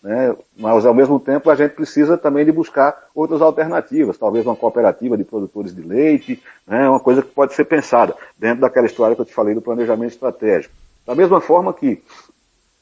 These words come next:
se a gente fala de que a gente precisa fortalecer a nossa piscicultura, também precisamos já pensar em termos da nossa unidade de beneficiamento de pescados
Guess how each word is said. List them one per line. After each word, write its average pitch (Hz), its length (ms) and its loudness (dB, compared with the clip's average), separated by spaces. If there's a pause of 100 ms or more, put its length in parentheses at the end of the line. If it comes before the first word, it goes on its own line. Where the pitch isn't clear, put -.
(160)
se - 100 -10
a 117 60 -2
gente 127 200 0
fala 120 400 0 (160)
de 113 80 -20
que 120 100 -4
a - 40 2
gente 123 80 -2
precisa 127 200 -2
fortalecer 117 760 -2 (260)
a 95 80 -18
nossa 104 240 -6
piscicultura, 131 720 -8
também 175 260 -2
precisamos 135 580 -2
já 120 120 4
pensar 120 520 -2 (240)
em 120 80 -14
termos 131 280 -4
da 127 60 2
nossa 127 220 0
unidade 123 340 0
de 123 40 -10
beneficiamento 110 640 -6
de 107 60 -18
pescados 101 600 -8